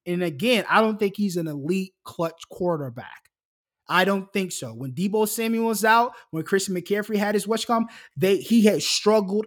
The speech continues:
a lot. And when Trent Williams is down, I understand that, but he struggled a lot.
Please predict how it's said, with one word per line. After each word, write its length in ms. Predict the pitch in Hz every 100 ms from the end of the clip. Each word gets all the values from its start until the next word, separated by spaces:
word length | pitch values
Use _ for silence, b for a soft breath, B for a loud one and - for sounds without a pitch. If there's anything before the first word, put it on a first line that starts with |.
| -
a 140 | 185 160
lot. 420 | 139 139 113 104 _ _ _ _
And 140 | 156 151
when 160 | 160
Trent 300 | 160 240 220
Williams 280 | 214 220 202
is 60 | 214
down, 280 | 220 214 190
I 160 | 175
understand 460 | 185 190 - 220 214
that, 200 | 202 156
but 120 | 170
he 80 | 165
struggled 540 | - - 180 170 180 -
a 20 |
lot. 220 | 165 190